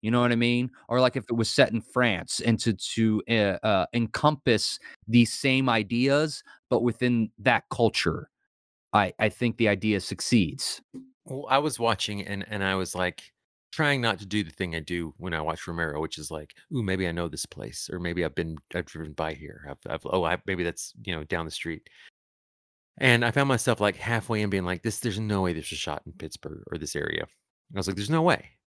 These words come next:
Speaker 2: And I was like, "There's just no way." And then they have, like, the whole Strip District conversation when they go down. He's like, "Yeah, they're gonna be in the Strip." Well, the Strip's a very popular place in Pittsburgh. It's a thing. I was like, "Well, maybe, maybe he did shoot this in Pittsburgh."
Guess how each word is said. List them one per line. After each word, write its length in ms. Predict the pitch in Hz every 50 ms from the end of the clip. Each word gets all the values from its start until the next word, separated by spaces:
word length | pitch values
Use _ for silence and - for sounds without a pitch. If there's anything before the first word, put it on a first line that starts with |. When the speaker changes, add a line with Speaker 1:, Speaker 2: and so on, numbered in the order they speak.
| - -
Speaker 2:
And 80 | -
I 20 | 113
was 80 | 110
like, 60 | 101 117
"There's 80 | 117 104
just 160 | 113 117 -
no 140 | 120 117 98
way." 240 | 85 67 - - _ _ _ _ _ _ _ _
And 80 | 120 127
then 120 | 131 127
they 100 | 131 117
have, 160 | 120 120 -
like, 140 | 113 107 95
the 80 | - 101
whole 120 | 107 110
Strip 360 | 104 - - - 113 104 - _
District 320 | 104 92 - - - -
conversation 480 | - 95 90 87 - - 92 85 - 95
when 60 | 87
they 40 | 85
go 120 | 87 95
down. 180 | 90 95 90 90
He's 140 | 90 80
like, 80 | 87 82
"Yeah, 160 | 98 101 101
they're 80 | 98 98
gonna 80 | 90
be 80 | 87 92
in 60 | 90
the 40 | 82
Strip." 440 | - - - - - 101 80 - - - _ _ _ _ _ _ _
Well, 100 | 117 113
the 80 | 104 98
Strip's 300 | - - 151 143 - -
a 40 | 107
very 240 | 101 98 92 87 85 _ _ _ _
popular 320 | - 104 - - 90 82
place 320 | - - - 92 85 - -
in 80 | 87
Pittsburgh. 320 | 80 - 87 - - 85 76
It's 80 | 73
a 60 | 87
thing. 200 | 82 _ 113 101
I 40 | 85
was 80 | 78 -
like, 100 | 85 80
"Well, 60 | - 135
maybe, 320 | 170 202 233 226 285 285 285
maybe 280 | 262 208 220 220 247 240
he 100 | 220 202
did 200 | 190 220 202 165
shoot 220 | - - 113 -
this 200 | - 92 - -
in 60 | 87
Pittsburgh." 460 | - - 85 - - - - - -